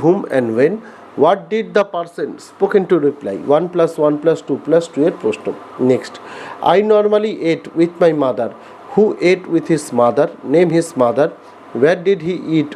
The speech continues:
with his mother? What did he eat with his mother? One plus one plus three। Next, "All the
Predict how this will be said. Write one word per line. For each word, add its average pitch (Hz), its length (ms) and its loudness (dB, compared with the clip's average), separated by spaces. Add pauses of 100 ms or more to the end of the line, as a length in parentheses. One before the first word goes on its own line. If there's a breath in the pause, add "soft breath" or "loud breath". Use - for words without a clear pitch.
(140)
with 135 200 0
his 135 100 -4 (220)
mother? 113 280 2 (720 loud breath)
What 165 280 0
did 196 140 -2 (100)
he 160 80 0 (220)
eat 165 140 2 (180)
with 139 220 2
his 170 120 -4 (160)
mother? 147 220 4 (180)
One 165 180 0
plus 156 180 0 (160)
one 131 100 0 (100)
plus 180 200 2 (240)
three। 101 220 -6 (800)
Next, - 280 -4 (560 loud breath)
"All 190 140 4 (100)
the 208 60 4